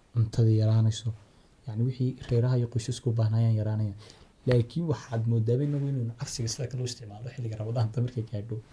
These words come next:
Cuntada ugu badan baa la soo iibiyaa, kharashka ugu badan baa baxa,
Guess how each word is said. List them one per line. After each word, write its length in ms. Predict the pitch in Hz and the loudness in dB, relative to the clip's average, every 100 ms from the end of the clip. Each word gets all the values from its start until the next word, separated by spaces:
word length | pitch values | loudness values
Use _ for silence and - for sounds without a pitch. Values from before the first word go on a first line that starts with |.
| - - _ - _ _ - | -20 -20 _ -20 _ _ -2
Cuntada 260 | 117 135 127 | 4 8 8
ugu 100 | 123 | 8
badan 220 | 117 117 | 8 8
baa 100 | 113 | 8
la 60 | 110 | 8
soo 160 | 120 | 8
iibiyaa, 380 | 113 110 113 110 - _ _ | 8 8 2 0 -6 _ _
kharashka 340 | - 127 120 120 | 0 0 2 2
ugu 140 | 120 | 2
badan 280 | 117 120 113 | 4 4 4
baa 140 | 113 110 | 4 2
baxa, 320 | 110 - | 0 -2